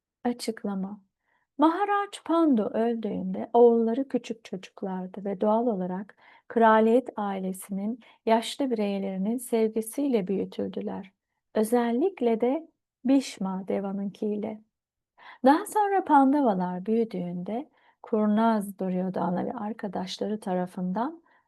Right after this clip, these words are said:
aldatıldılar. Ve Bhishma Deva Pandavaların masum olduğunu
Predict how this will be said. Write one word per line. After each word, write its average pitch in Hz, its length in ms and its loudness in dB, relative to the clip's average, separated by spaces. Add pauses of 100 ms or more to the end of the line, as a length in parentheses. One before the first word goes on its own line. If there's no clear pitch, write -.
(140)
aldatıldılar. 208 1040 0 (300)
Ve 226 200 6
Bhishma 247 540 0
Deva 185 440 -2 (320)
Pandavaların 254 680 2
masum 214 560 -2
olduğunu 185 640 -6